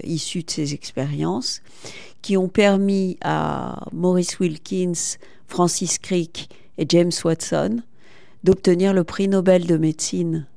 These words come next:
pour une découverte qui était celle de Rosalind Franklin, la structure, euh, encore une fois, en double hélice de l'A D N.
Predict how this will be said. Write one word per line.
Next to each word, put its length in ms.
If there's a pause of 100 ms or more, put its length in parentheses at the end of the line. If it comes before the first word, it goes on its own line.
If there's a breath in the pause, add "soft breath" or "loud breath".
(380 soft breath)
pour 320
une 120
découverte 840
qui 160
était 300
celle 380
de 100
Rosalind 480
Franklin, 580 (560 loud breath)
la 140
structure, 540
euh, 220
encore 320
une 100
fois, 200
en 80
double 300
hélice 440 (100)
de 100
l'A 200
D 160
N. 320